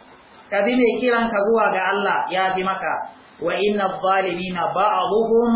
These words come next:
awliya'u ba'dhin. Su azzalimai, sashen su na son sashe ne kawai. Wallahu waliyul muttaqina. Allah kuma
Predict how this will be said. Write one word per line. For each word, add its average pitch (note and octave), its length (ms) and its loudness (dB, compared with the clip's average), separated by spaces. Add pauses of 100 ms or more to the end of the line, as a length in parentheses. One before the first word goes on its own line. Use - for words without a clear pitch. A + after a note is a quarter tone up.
(100)
awliya'u F3 600 0
ba'dhin. B2+ 400 0 (440)
Su A#3+ 160 -4
azzalimai, F#3 920 0 (600)
sashen A3 600 0
su F#3+ 140 -6
na E3+ 180 0
son G3 240 0
sashe E3+ 380 -4
ne C#3 260 -6
kawai. D3 280 -4 (1120)
Wallahu F#3+ 680 0
waliyul E3+ 440 -2
muttaqina. C3+ 760 -12
Allah G3+ 480 0
kuma F#3+ 280 0